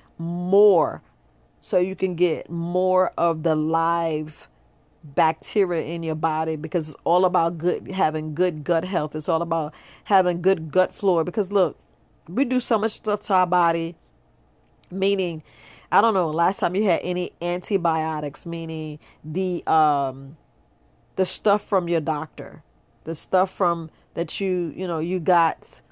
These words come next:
over the counter, something that you purchased that, that had a side effect. And look, herbs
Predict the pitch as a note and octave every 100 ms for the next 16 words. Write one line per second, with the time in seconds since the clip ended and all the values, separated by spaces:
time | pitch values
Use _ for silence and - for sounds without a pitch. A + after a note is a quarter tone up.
0 | _ E3+ F#3+ F#3 F3+ E3 - F#3+ E3+ D#3
1 | D#3 F#3+ F#3 F3 E3 - F3+ - - G3
2 | - E3+ D3+ - - - - - F3 D3+
3 | D#3+ - E3+ F3+ G3 F3+ E3+ D#3 - F3
4 | F3 E3 - C#3+ - F3 F#3 D3+ - -
5 | - - _ _ _ - A3 B3 C4 A#3+